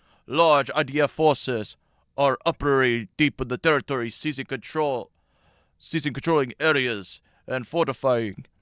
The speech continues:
the security zone in Beirut. We thwarted the commander of the Radwan force.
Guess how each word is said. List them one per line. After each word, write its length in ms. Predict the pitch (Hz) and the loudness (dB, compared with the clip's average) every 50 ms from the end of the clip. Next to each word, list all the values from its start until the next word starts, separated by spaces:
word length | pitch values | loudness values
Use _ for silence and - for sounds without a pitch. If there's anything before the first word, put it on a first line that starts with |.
| _ _ _ | _ _ _
the 80 | - - | -8 -6
security 580 | - 147 - - 175 185 170 165 - 160 151 | -6 -6 -4 -2 0 2 2 2 2 0 -2
zone 420 | 127 117 151 147 135 104 78 76 - | -2 0 -2 -2 -2 -2 -6 -10 -14
in 140 | - 123 120 | -14 -14 -10
Beirut. 760 | 104 131 131 123 131 147 147 - - _ - - - - - _ _ _ _ _ _ _ _ _ - | -8 -8 -8 -6 -6 -8 -10 -10 -12 _ -16 -16 -16 -18 -20 _ _ _ _ _ _ _ _ _ -2
We 160 | 139 147 135 | -2 -2 -2
thwarted 580 | - - 170 202 196 160 - - 165 160 151 | -2 2 6 8 8 8 6 4 0 0 0
the 80 | 131 139 | 0 -4
commander 720 | - 160 151 160 175 180 160 143 147 135 123 120 110 - - | -4 -4 -2 0 -2 -2 0 -2 -2 -2 -2 -4 -6 -8 -6
of 220 | - 143 143 131 | -6 -6 -4 -4
the 480 | 139 143 139 135 135 127 - 101 - - - _ _ _ - | -2 0 2 2 2 0 -2 -6 -12 -18 -20 _ _ _ -8
Radwan 540 | - 135 151 160 143 135 139 147 151 135 120 | 0 4 4 4 4 2 2 2 2 0 0
force. 800 | - - 143 139 113 92 - - - - - - - - - | -4 -6 -6 -6 -6 -8 -12 -12 -12 -12 -12 -14 -16 -18 -20